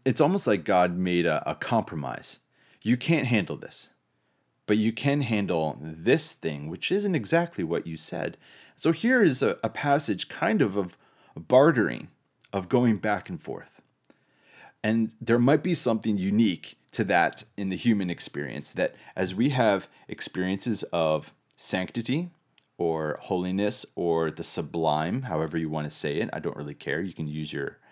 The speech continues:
favorite word in that instance, of the infinite, of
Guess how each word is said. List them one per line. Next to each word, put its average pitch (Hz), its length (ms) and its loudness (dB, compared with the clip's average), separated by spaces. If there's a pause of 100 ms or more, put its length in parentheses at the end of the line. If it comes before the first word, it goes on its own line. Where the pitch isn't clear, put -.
(120)
favorite 95 400 -2
word 78 280 -4
in 76 80 -6
that 78 180 -6
instance, 78 460 -6 (840)
of 90 140 -4
the 90 220 -8
infinite, 101 640 -4 (1160)
of 95 240 0